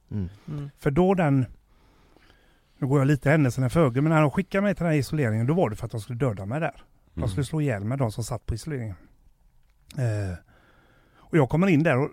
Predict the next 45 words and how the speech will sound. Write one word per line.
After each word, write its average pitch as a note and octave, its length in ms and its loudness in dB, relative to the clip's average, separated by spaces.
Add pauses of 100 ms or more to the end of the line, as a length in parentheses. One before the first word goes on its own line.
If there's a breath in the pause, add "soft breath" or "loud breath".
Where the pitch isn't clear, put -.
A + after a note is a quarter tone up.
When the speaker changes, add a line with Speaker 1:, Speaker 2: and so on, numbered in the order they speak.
Speaker 3:
direkt C#3+ 300 -4
då F#3 120 -2
så - 60 -8
försöker - 280 -8
de C3+ 80 0
släpa D#3 500 -4
mig D#3 240 0
in A#2+ 120 0
i A2+ 40 0
isoleringen, G#2+ 680 -6 (320)
liksom G#2+ 340 -8 (120)
i C3+ 80 -8
bakgrunden A2 600 -4
så - 100 -12
de G#2 80 -8
kan A2+ 100 -8
slå C3+ 160 -4
ihjäl G#2+ 220 -2
mig A2 180 -4
utan G#2 220 -10
att F#2 120 -14
polisen G#2 340 -10
tittar D3 200 -8
på. B2+ 200 -12 (100)
Speaker 1:
Mm. G2+ 120 -10
Speaker 4:
Skrek F#2 460 0
du A2+ 80 -2
och A#2 80 -2
så F#2 120 -4
då, D#2+ 120 0
eller D#2 120 -2
Speaker 3:
Ja, C#3 60 4
Speaker 4:
vad? C3+ 80 6
Speaker 3:
jag C3 180 4
gapade B2 240 0
och A2 60 -4
skrek. A2 200 -4
Höll, B2 160 0
försökte - 300 -2
hålla C3+ 160 0
fast - 280 -4
mig A2 100 -4
i - 20 -12
gallerdörren G2+ 580 -2
liksom. - 260 -4